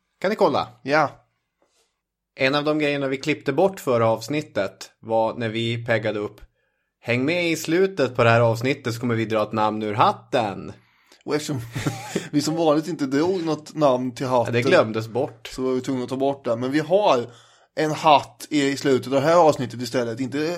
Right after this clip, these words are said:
Speaker 2: en dragning av ett namn alltså, utan en,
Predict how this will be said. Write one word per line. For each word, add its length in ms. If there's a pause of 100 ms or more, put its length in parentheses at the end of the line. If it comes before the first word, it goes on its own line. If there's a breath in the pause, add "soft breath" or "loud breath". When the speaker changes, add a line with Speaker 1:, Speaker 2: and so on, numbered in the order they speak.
Speaker 2:
en 160
dragning 560
av 160
ett 260
namn 320
alltså, 260
utan 380
en, 340